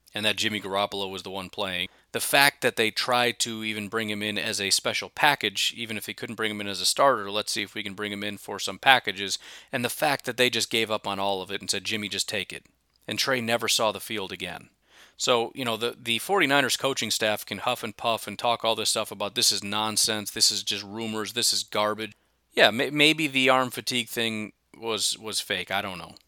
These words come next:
Maybe it's not. The other issue that was not really addressed, that's, that's the other thing is when, so <sighs> this is one of the things that happens, and I'm, I'm glad I don't,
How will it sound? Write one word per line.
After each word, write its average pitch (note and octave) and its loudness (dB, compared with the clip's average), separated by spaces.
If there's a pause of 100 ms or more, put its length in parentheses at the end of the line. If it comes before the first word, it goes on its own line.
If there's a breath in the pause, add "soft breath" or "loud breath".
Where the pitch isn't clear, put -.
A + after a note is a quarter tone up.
(180)
Maybe A#2 -4
it's A#2 0
not. A#2+ 0 (320)
The A#2+ 8
other B2 8
issue A#2 2
that A2+ 2
was A2+ -2 (320 soft breath)
not A#2+ 2
really B2 0
addressed, A#2 4
that's, A#2+ 4
that's B2+ 4
the B2 6
other B2 4
thing A2 -2
is G2+ -4
when, G#2+ -6 (180 soft breath)
so - 0
<sighs> - -12
this - -6
is F#3 -4
one G3+ 4
of E3+ 4
the C3+ 0
things D3 4
that A2+ 4
happens, A2+ 4
and A2 0
I'm, G#2 -4
I'm G#2+ -8
glad A#2+ 4
I A2 2
don't, A2 -4